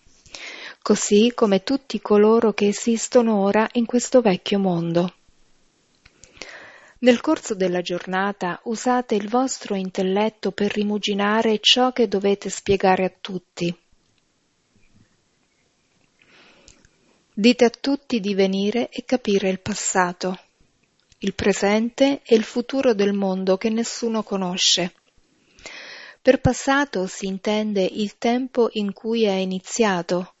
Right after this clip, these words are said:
È iniziato con l'età dell'oro. Il presente significa ciò che esiste ora.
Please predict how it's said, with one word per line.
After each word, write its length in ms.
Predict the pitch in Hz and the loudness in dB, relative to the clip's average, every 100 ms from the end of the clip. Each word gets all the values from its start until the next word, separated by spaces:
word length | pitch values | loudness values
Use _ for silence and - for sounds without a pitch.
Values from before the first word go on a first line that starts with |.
| _ - - - _ | _ -20 -20 -20 _
È 80 | 240 | 4
iniziato 640 | 240 254 - 277 285 226 | 4 2 2 2 2 0
con 160 | - 202 | 0 2
l'età 260 | 190 190 185 | 2 2 0
dell'oro. 760 | 185 185 202 196 180 175 175 - _ - - _ _ _ - - - - - | 2 4 6 6 4 0 -4 -10 _ -20 -20 _ _ _ -20 -20 -20 -14 -4
Il 160 | 196 | -2
presente 840 | - 196 190 190 190 190 - 247 - | 2 0 2 2 2 0 2 0 -2
significa 960 | - - 254 247 277 - 247 - 208 - | -10 -2 0 2 0 0 -4 0 0 -2
ciò 420 | - - 233 247 277 | 0 2 4 2 0
che 180 | - | 0
esiste 580 | 233 - 208 - - 202 | 0 0 -4 -6 -4 -2
ora. 360 | 185 175 175 | -2 -2 -4